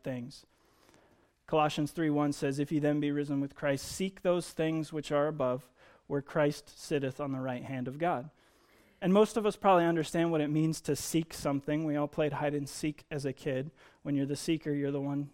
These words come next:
going after everyone else. So it, when you seek something, you pursue it. You get up and move yourself to where it is. You don't just sit there and wait for it to come to you.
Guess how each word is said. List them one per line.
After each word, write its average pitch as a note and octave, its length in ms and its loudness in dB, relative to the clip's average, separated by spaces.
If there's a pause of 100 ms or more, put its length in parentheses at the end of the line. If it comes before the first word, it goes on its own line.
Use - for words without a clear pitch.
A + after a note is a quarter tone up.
(100)
going C#3+ 320 -2
after C#3+ 360 -4
everyone C#3 480 -2
else. D#3 340 -2 (320)
So - 300 2 (100)
it, F3 300 -4
when F3+ 180 0
you E3+ 100 2
seek G#3+ 280 -2
something, G3 400 0
you F#3+ 100 2
pursue G3+ 400 2
it. E3+ 160 0 (320)
You E3 160 0
get F3 220 8
up G3 220 6
and D#3+ 180 2
move F3+ 200 6
yourself C#3+ 600 -2 (340)
to E3+ 100 0
where D#3+ 280 10
it E3 80 6
is. D3+ 340 4
You D#3+ 100 -2
don't F3 160 -2
just F3 200 -6
sit F#3+ 180 0
there D#3+ 160 4
and D#3+ 100 2
wait D3+ 240 0
for D3 140 0
it C#3+ 200 0 (920)
to F3+ 100 0
come E3 260 2
to F#3 100 -2
you. F3+ 340 2